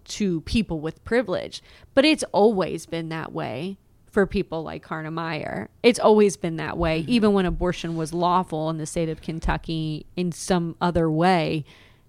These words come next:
Speaker 1: some perhaps more meaningful way than what we currently have. It was never accessible.
Speaker 2: Yeah, and what's, and that, that's the continued problem.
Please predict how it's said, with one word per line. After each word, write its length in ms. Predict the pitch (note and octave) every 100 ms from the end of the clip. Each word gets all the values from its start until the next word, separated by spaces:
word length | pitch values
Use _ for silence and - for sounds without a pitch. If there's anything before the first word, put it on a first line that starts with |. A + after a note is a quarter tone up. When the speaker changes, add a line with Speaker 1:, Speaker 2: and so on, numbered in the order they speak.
| -
Speaker 1:
some 460 | - F3+ F3 E3+ -
perhaps 560 | - G3 - F#3 - -
more 180 | F#3 E3+
meaningful 540 | E3+ G3+ G3+ E3+ F3
way 160 | E3+ F3
than 160 | E3+
what 160 | E3+ E3
we 80 | E3+
currently 480 | - G#3 F3+ F3 E3+
have. 300 | G3 F#3+ E3+ - -
It 160 | - A#3+
was 220 | G#3+ D#3+
never 400 | F3+ G3 F3 D#3+
accessible. 800 | - - D#3 - - - A3 A3 _ _ _ _ _ - _ - _ - _ _ - _ _ _ _ _ _
Speaker 2:
Yeah, 420 | - G3+ F#3 E3+ - _
and 240 | A3 A3
what's, 480 | A3+ A3+ - - - - - - - - - - - - - - _ - -
and 160 | A#3
that, 200 | A#3 G3+ - - - _ _ _ _ _
that's 320 | - - - -
the 100 | G3+
continued 840 | - F3 - - G3 F#3 E3 D#3
problem. 720 | - - D3+ - F2 E2 F2